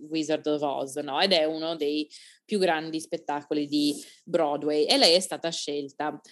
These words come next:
come personaggio. E questa sua comparsa in Don't Look Up mi fa pensare a quanto della sua immagine lei porterà in questo, eh, personaggio storico e iconico che, ehm,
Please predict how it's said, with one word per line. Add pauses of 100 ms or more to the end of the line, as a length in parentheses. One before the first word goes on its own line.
(180)
come
personaggio.
E
questa
sua
comparsa
in
Don't
Look
Up (160)
mi
fa
pensare
a
quanto
della
sua
immagine
lei
porterà (420)
in
questo,
eh,
personaggio (260)
storico
e
iconico
che,
ehm,